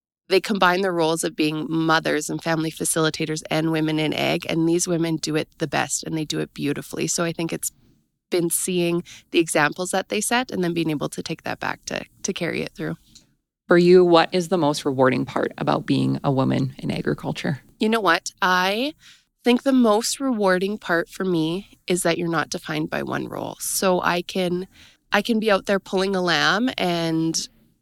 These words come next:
Speaker 1: come in and make supper for my family. And it's not that one role is less important than the other. It's all combined together to help the family farm run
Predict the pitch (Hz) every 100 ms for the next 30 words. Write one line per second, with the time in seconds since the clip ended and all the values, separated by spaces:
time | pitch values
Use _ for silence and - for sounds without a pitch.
0 | _ - 214 190 180 180 165 165 170 -
1 | 175 170 170 165 160 165 156 143 170 233
2 | - 180 170 165 160 - _ - 190 -
3 | 196 185 196 - 180 175 - _ _ _
4 | - 170 175 180 165 160 165 165 151 160
5 | - 170 165 165 165 156 143 127 185 196
6 | 180 185 175 - 190 175 175 175 160 147
7 | 156 - 165 160 - 165 151 151 - -
8 | 175 156 165 170 - 156 147 156 - -
9 | _ - 170 175 185 175 170